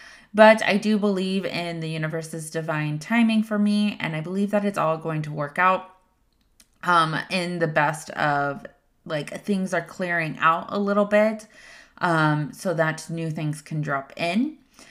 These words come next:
It also isn't necessarily, I saw this beautiful, beautiful quote from Sahara Rose, uh, the other day, and I always have these hesitations about calling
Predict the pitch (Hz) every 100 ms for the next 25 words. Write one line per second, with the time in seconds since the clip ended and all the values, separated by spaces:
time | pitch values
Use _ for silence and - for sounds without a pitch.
0 | - _ 214 208 180 214 226 208 - -
1 | 220 302 208 247 240 240 226 208 202 196
2 | 190 185 185 - - _ 196 196 214 226
3 | 214 - 196 226 240 254 254 233 214 190
4 | 185 175 165 165 156 160 156 - 160 156
5 | 156 156 160 165 165 143 135 151 - _
6 | 160 147 143 143 143 143 - 156 - -
7 | 110 156 151 147 143 139 - 160 165 151
8 | - 196 196 247 269 277 - 214 214 214
9 | 202 - 170 180 147 151 151 180 175 156
10 | 151 147 - - 151 156 151 156